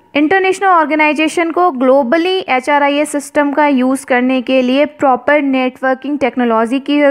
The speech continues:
ज़रूरत होती है। इसके साथ-साथ ट्रेन्ड स्टाफ चाहिए होता है जो कि इस सिस्टम की प्रोग्रामिंग कर सके।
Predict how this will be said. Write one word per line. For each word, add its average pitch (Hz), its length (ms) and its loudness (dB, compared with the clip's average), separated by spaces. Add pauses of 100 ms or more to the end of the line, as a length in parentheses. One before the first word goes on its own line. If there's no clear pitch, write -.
(220)
ज़रूरत 277 480 0
होती 262 340 -2
है। 294 300 0
इसके 330 320 -2
साथ-साथ 311 600 -2 (180)
ट्रेन्ड 302 380 -2
स्टाफ 269 460 -2
चाहिए 302 280 -2
होता 294 240 -2
है 302 180 0
जो 262 180 0
कि 294 200 -4
इस 294 180 -2
सिस्टम 277 400 -2
की 285 120 -4
प्रोग्रामिंग 247 680 -4
कर 302 140 0
सके। 302 400 -2